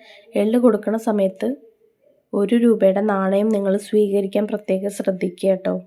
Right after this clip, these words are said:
വെറുതെ കൊടുക്കാൻ പാടില്ല. ഒരു രൂപ നാണയമെങ്കിലും നിങ്ങൾ സ്വീകരിക്കാൻ പ്രത്യേകം ശ്രദ്ധിക്കുക. പിന്നെ ഒരു കാര്യമുണ്ട്, ഒരു കാരണവശാലും മറ്റുള്ളവരുടെ ചെരുപ്പ് ഉപയോഗിക്കാൻ പാടില്ല കേട്ടോ. അത് പ്രത്യേകം ശ്രദ്ധിക്കണം.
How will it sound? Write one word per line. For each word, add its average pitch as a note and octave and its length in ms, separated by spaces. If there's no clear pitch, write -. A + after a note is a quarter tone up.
വെറുതെ G3 340
കൊടുക്കാൻ G3+ 460
പാടില്ല. F#3 420
ഒരു F#3+ 240
രൂപ A3+ 300
നാണയമെങ്കിലും G3 640
നിങ്ങൾ G3 240
സ്വീകരിക്കാൻ G3 680
പ്രത്യേകം F#3+ 460
ശ്രദ്ധിക്കുക. G3 640
പിന്നെ A3 260
ഒരു G#3 160
കാര്യമുണ്ട്, F#3+ 540
ഒരു G#3+ 140
കാരണവശാലും G3 680
മറ്റുള്ളവരുടെ G3 760
ചെരുപ്പ് A3 480
ഉപയോഗിക്കാൻ F#3+ 520
പാടില്ല F#3 400
കേട്ടോ. F3+ 300
അത് G3+ 180
പ്രത്യേകം G#3 560
ശ്രദ്ധിക്കണം. F#3 600